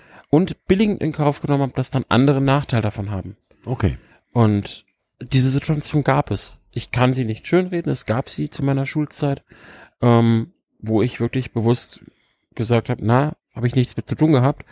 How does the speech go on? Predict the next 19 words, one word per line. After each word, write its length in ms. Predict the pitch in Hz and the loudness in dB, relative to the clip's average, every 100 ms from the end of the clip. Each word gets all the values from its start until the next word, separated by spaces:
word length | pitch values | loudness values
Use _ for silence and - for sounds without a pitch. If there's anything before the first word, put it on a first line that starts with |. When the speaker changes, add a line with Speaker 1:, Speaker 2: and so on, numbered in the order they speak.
| - - - - _ _ | -20 -20 -20 -20 _ _
Speaker 1:
damit 240 | 123 117 | 2 4
ich 300 | - - - _ | 2 -2 -8 _
nicht 300 | - 131 - _ _ _ _ _ _ | 0 0 0 _ _ _ _ _ _
in 80 | 113 | -2
Schwierigkeiten 580 | 113 123 107 - 107 104 | 2 2 2 0 -2 0
gerate. 400 | 98 95 101 110 - | 0 0 -4 -10 -12
Und 140 | 104 | -4
damit 200 | 113 123 | 0 0
habe 80 | 127 | -2
ich 120 | 123 | -6
in 80 | - | -2
Kauf 260 | 127 131 - | 2 2 2
genommen, 180 | 147 | 0
dass 140 | 131 92 | 0 -2
andere 200 | 110 117 | -6 -4
Probleme 360 | 127 127 123 | 0 2 4
gekriegt 380 | 107 - 101 98 | 2 -2 -6 -6
haben. 140 | 101 - _ - - | -10 -10 _ -10 -4
Speaker 2:
Mhm. 220 | 107 | -4